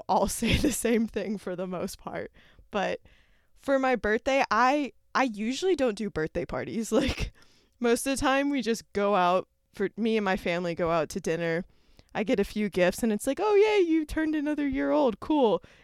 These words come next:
It's almost like I'm more into it than my actual family and I hy-, hype myself up.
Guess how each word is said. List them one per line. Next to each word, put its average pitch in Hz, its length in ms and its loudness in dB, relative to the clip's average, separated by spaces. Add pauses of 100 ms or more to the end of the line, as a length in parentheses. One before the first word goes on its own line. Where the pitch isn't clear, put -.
(140)
It's 208 200 -2
almost 233 300 2
like 233 160 0 (100)
I'm 170 220 0
more 196 240 2
into 202 380 0
it 214 140 2
than 190 120 -4
my 156 100 -2
actual 165 400 0
family 170 500 -4
and 175 120 -2
I 160 100 0
hy-, 180 220 -4 (160)
hype 175 400 -2
myself 202 500 -4
up. 262 240 0